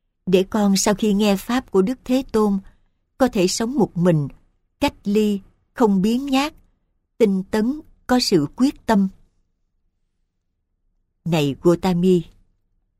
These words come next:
bà nên biết rằng các pháp nào có đặc tính như vậy? Các pháp này đưa đến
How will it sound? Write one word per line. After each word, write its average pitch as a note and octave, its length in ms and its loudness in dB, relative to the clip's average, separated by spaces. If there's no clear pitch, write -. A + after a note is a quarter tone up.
bà E3 180 4
nên E3+ 320 0
biết A#3+ 180 -2
rằng C#3+ 320 -6
các B3+ 200 -2
pháp C#4 300 -6
nào D3+ 280 -2
có - 240 -2
đặc F#3 260 -2
tính B3+ 240 0
như G#3 220 2
vậy? D3 260 0
Các - 180 -2
pháp A#3 280 -4
này D3+ 360 0
đưa F#3 180 8
đến G#3 220 0